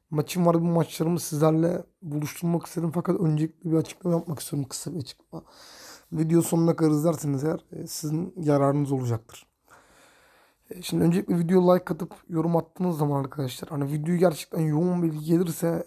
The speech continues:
e, ben sizlere özel olarak güzellik yapacağım. Ne gibi bir güzellik? E, Telegram'ı biliyor musunuz bilmiyorum fakat, e, Telegram üzerinden bir tane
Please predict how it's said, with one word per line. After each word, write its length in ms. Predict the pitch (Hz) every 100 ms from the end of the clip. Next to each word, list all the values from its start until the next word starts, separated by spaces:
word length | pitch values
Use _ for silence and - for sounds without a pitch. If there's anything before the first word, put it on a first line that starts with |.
| -
e, 200 | 175 180 -
ben 300 | 156 165 180 - - _
sizlere 600 | - 151 147 151 160 180 _ -
özel 380 | 135 147 151 165 _ -
olarak 440 | 135 135 147 - -
güzellik 500 | 143 127 135 135 127
yapacağım. 340 | 123 123 127 - _ _ -
Ne 100 | 165
gibi 220 | 160 156
bir 120 | 143
güzellik? 560 | 139 127 139 175 - _ -
E, 520 | - - - - -
Telegram'ı 760 | 170 - 143 156 156 165 175 185 480 -
biliyor 280 | 151 160
musunuz 380 | 156 127 185 156
bilmiyorum 400 | 156 151 135 123 117
fakat, 340 | 143 160 - _ _ _ _ _ _ _ _ -
e, 140 | -
Telegram 460 | - 151 151 165 165
üzerinden 420 | 147 156 180 175
bir 60 | 165
tane 180 | 165